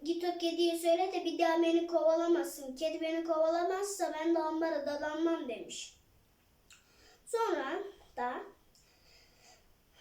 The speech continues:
Pire Bey, Pire Bey, Pire Bey kedinin yanına gitmiş. "Kedi kardeş,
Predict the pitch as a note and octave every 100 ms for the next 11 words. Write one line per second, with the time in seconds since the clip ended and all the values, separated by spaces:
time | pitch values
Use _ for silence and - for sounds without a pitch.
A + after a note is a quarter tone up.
0 | - - - - G#4+ G4 E4 C#4+ D#4+ G4
1 | - - - _ _ _ _ _ _ _
2 | G4+ F#4 C#4+ C#4+ G4 - - - - _
3 | - - - _ _ _ _ _ _ _
4 | _ _ _ _ F#4+ F#4 F4 F#4 F#4+ F#4
5 | E4+ F4 E4+ E4+ E4 D#4+ D4+ A#3 A#3+ -
6 | - D#4 F4 G4 F4+ D#4+ B3+ B3